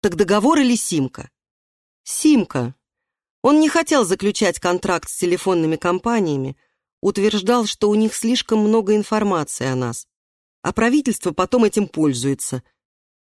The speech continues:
потому чем меньше они о нем знают, тем лучше". "Свободолюбивый дух". "Нет,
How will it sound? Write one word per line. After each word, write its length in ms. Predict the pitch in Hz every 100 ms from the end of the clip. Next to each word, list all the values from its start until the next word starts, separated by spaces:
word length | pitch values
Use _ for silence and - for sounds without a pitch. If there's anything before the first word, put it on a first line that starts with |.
| -
потому 340 | 175 208 190
чем 220 | 170 160 151
меньше 320 | 220 269 269
они 220 | 254 247
о 60 | 240
нем 200 | 233 226
знают, 520 | 190 214 214 208 - _
тем 240 | - 156
лучше". 420 | 131 117 - - - _ _ _ _ _ _
"Свободолюбивый 880 | - 117 120 220 269 285 226 277 269
дух". 460 | 190 233 - - _ _ _ _ _ _ -
"Нет, 460 | 277 302 - _